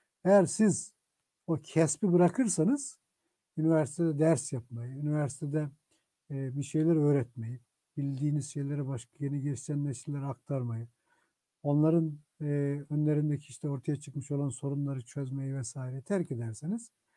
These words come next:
e, o zaman üniversite diye bir şey olmaz. Mesela mahkeme. Mahkeme nedir? İnsanların arasındaki ihtilafların belirli kurallara bağlı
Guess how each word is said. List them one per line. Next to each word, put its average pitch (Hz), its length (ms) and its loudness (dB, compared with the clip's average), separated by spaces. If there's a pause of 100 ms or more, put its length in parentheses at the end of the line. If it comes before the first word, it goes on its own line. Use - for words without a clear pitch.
(360)
e, 165 60 -2
o 156 60 0
zaman 151 240 -2
üniversite 160 500 0
diye 123 160 -4
bir 120 160 -4
şey 220 160 -8
olmaz. 190 360 -4
Mesela 160 300 -4
mahkeme. 165 540 2 (500)
Mahkeme 160 420 2
nedir? 190 340 0 (440)
İnsanların 160 540 2
arasındaki 156 640 -2
ihtilafların 147 680 -4 (460)
belirli 175 300 4
kurallara 165 520 4
bağlı 135 200 0